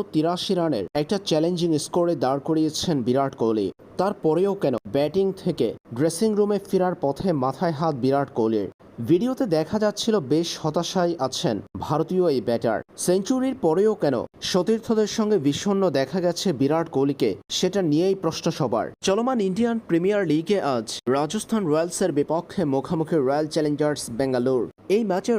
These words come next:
রাজস্থান রয়্যালসের বিপক্ষে নিজের আইপিএল ক্যারিয়ারের প্রথম সেঞ্চুরি তুলে নিয়েছেন বিরাট কোহলি। এবারের আইপিএলে প্রথম তিন ম্যাচে দুই অর্ধশত রানের দেখা পাওয়া বিরাট কোহলি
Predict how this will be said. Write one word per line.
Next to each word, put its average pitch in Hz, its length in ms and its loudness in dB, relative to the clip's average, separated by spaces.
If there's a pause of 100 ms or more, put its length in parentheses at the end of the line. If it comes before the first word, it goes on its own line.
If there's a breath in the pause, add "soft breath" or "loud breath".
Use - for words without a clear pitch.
রাজস্থান 196 440 -2
রয়্যালসের 165 480 2
বিপক্ষে 151 500 -2 (120)
নিজের 165 240 0 (140)
আইপিএল 165 360 0 (100)
ক্যারিয়ারের 151 500 0
প্রথম 135 320 -2 (140)
সেঞ্চুরি 156 500 0 (100)
তুলে 139 200 2
নিয়েছেন 147 360 -2 (100)
বিরাট 131 340 2
কোহলি। 113 240 2 (360)
এবারের 214 260 0 (140)
আইপিএলে 202 380 0 (120)
প্রথম 151 340 0 (200)
তিন 165 160 2 (120)
ম্যাচে 139 280 0 (140)
দুই 151 160 4 (180)
অর্ধশত 156 440 -4 (140)
রানের 139 320 0
দেখা 117 340 -2
পাওয়া 147 180 2
বিরাট 131 360 0
কোহলি 113 300 2